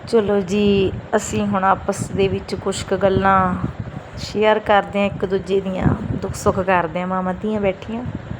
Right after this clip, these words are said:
ਤੇ ਬਾਕੀ ਛੁੱਟੀਆਂ 'ਚ ਅਸੀਂ ਆਏ ਸੀਗੇ, ਪਹਿਲਾਂ ਇੱਕ ਦਿਨ ਲਾ ਕੇ ਚਲੇ ਗਏ, ਉੱਥੇ ਕੱਪੜੇ ਦੀ ਲੋੜ ਸੀਗੀ ਬਸ, ਹਲੇ ਨਾ, ਕਿਉਂਕਿ ਜ਼ੋਰ ਸੀ ਕੱਪੜੇ ਦਾ। ਅਸੀਂ ਛੁੱਟੀਆਂ ਕੱਟਣ ਦਾ ਹੁਣੇ ਹੀ ਆਏ ਹਾਂ।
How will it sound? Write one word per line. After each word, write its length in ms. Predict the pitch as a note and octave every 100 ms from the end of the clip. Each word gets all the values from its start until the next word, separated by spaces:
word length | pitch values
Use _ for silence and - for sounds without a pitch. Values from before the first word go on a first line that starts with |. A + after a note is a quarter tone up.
| - - - - - - - - -
ਤੇ 500 | G#3 F#3 F3+ E3+ F3+ F3 - - - - - - - - - - - -
ਬਾਕੀ 720 | A3 A#3 - A#3 A#3 A3+ G#3 - - - - -
ਛੁੱਟੀਆਂ 500 | - A3+ - G#3 A#3+
'ਚ 120 | A#3+ A#3
ਅਸੀਂ 240 | A3+ G#3+
ਆਏ 260 | G3 F#3 G3+
ਸੀਗੇ, 300 | A3 G#3+ G#3+
ਪਹਿਲਾਂ 520 | A3 G3 G#3+ G#3 G#3+ - - - - -
ਇੱਕ 100 | G3+
ਦਿਨ 340 | G#3+ F#3+ F#3+
ਲਾ 140 | F#3+ F3+
ਕੇ 140 | F#3+
ਚਲੇ 360 | - F3+ F3 F3
ਗਏ, 100 | F#3+
ਉੱਥੇ 240 | F#3 F#3
ਕੱਪੜੇ 400 | F3 F3 - F3
ਦੀ 100 | F3+
ਲੋੜ 280 | F3 E3+ E3+ -
ਸੀਗੀ 260 | F3 F3
ਬਸ, 320 | F3 E3 - F3+
ਹਲੇ 180 | F3+ F#3
ਨਾ, 120 | F#3+
ਕਿਉਂਕਿ 340 | G#3 G3+ F#3+ G#3
ਜ਼ੋਰ 320 | G3 F#3+ F#3
ਸੀ 160 | -
ਕੱਪੜੇ 360 | - F#3 - F#3
ਦਾ। 160 | F#3 - - - - - - - - -
ਅਸੀਂ 180 | G3 G#3
ਛੁੱਟੀਆਂ 400 | - F#3+ G3 G#3
ਕੱਟਣ 300 | G#3 G#3 G3
ਦਾ 120 | F#3+
ਹੁਣੇ 220 | F#3 F3+
ਹੀ 140 | F#3+ G3+
ਆਏ 200 | F#3
ਹਾਂ। 100 | F3+